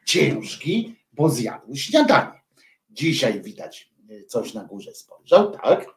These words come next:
dzień dobry, Czesławie. Przywitaj się z drogimi słuchaczami, widzami naszej kochanej audycji. Em, a zatem i ja,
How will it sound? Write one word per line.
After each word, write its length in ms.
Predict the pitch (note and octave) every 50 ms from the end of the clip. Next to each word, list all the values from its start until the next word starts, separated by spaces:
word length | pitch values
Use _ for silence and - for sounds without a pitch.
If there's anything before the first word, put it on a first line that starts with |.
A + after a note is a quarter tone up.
| _ _
dzień 200 | - A#2+ A2+ G2+
dobry, 260 | - F2+ D#2 D2 D2+ -
Czesławie. 640 | - - - - - - C3+ - A#3 B3 - - - - - _
Przywitaj 500 | - - D4 C4 B3 - - B2 A#2 A2+
się 140 | - A#2+ G#2
z 100 | - -
drogimi 400 | G#2+ G#2+ - F2 E2+ F2 F2+ -
słuchaczami, 760 | - - E2+ - - - _ - G2+ A2 C3+ G3+ A3+ A3+ - - - _ _ _ G#2+
widzami 540 | A2+ A2 - - F#2 F#2+ F#2+ G2 G2+ G2 - _ _ _ _
naszej 380 | G2 F#2+ F2+ - E2+ E2+ - _ _ _
kochanej 500 | - G3 F3+ - - - - _ - - G#2+
audycji. 520 | G#2+ - - - - _ - - - _ _ _ - - - - - - - _
Em, 360 | A#2+ A#2+ B2 B2 A#2 A#2 B2+ B2+
a 80 | C3 C3
zatem 440 | D3 C3+ - - A#2+ A2 A2 - -
i 200 | G3 A#3 B3+ A3+
ja, 440 | E3+ - - - - - - G3+ G3